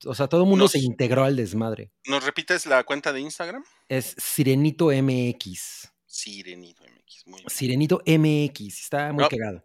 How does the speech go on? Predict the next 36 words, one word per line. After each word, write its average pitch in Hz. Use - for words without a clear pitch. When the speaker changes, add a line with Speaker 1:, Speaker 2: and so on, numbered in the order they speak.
Speaker 2:
pues 139
si 131
quieren 175
ir, 165
ir 147
a, 147
ir 139
a 139
echar 135
relajo 123
Godín 113
Drag, 113
pues -
pueden 87
ir 85
ahí. -
Speaker 1:
Exacto, 104
sí, 123
sí, 120
sí. 104
Es, 143
es, 170
no 202
sé 240
cómo 214
sea 190
en 202
las 127
otras 139
encarnaciones 113
del 95
show 107
en 101
los 92
otros 104
lugares, 98